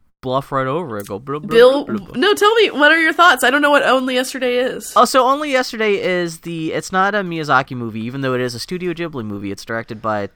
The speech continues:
Speaker 1: uh, Isao Takahata, who's the same guy who did, uh, Grave of the Fireflies. Um, this is a lo-, I know a lot of people, this is actually their favorite Studio Ghibli movie. It's the one Studio Ghibli movie there was,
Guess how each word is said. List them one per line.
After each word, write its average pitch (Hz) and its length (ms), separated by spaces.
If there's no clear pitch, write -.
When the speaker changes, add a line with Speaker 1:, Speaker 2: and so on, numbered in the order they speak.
Speaker 1:
uh, 101 260
Isao 113 300
Takahata, 113 680
who's 120 280
the 113 60
same 123 220
guy 117 120
who 113 60
did, 104 260
uh, 90 100
Grave 110 240
of 107 40
the 101 60
Fireflies. 110 840
Um, 110 600
this 123 280
is 117 520
a 147 80
lo-, 151 180
I 254 140
know 415 180
a 392 40
lot 370 120
of 392 60
people, 330 180
this 349 140
is - 40
actually 370 300
their 254 140
favorite 240 280
Studio 214 300
Ghibli 220 300
movie. 151 420
It's 151 240
the 175 160
one 180 240
Studio 202 300
Ghibli 180 260
movie 165 300
there 147 100
was, 120 240